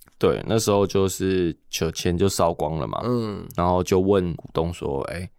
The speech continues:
Speaker 2: 要不要再来了？”
Speaker 1: 对，要不要再来？那，那时候就后来决定拆伙。
Speaker 2: 哦。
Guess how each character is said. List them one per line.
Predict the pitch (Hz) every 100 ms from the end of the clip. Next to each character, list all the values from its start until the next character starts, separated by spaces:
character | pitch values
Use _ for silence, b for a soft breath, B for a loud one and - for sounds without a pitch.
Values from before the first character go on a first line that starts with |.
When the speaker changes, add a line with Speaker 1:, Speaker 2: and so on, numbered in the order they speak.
| _ _
Speaker 2:
要 | - 113
不 |
要 | 107
再 | 107 104
来 | - -
了？” | - -
Speaker 1:
对， | 87 53
要 | 85
不 | 82
要 |
再 | 82 71
来？ | 50 50 - _ _ _ -
那， | 98 95 92
那 | 104
时 | -
候 | 92 92 90
就 | - 92 90 82
后 | 90 101
来 | 80
决 | 60 - 64
定 | 82 76
拆 | - 82
伙。 | 82 - - - - _ -
Speaker 2:
哦。 | - - -